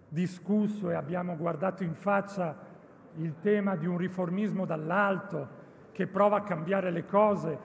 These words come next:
solo in forza dei provvedimenti che fa e non fa vivere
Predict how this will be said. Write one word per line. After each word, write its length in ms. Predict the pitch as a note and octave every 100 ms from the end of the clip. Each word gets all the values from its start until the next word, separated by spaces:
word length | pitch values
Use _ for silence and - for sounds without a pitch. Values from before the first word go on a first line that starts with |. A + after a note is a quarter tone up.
| - -
solo 340 | - G#3+ G#3
in 160 | G3+ F3
forza 720 | - A3 A#3 F#3+ - F3+ C3+ B2 - - - -
dei 220 | D#3+ G#3
provvedimenti 800 | G#3 G3 F3+ F3+ F#3+ A3+ G#3+ G#3+
che 140 | G#3+
fa 680 | D3+ - A3 A3 - - -
e 160 | F#3+ F#3+
non 160 | F#3+
fa 180 | F#3+ G3+
vivere 560 | F3 G#3+ F#3+ D3+ C3+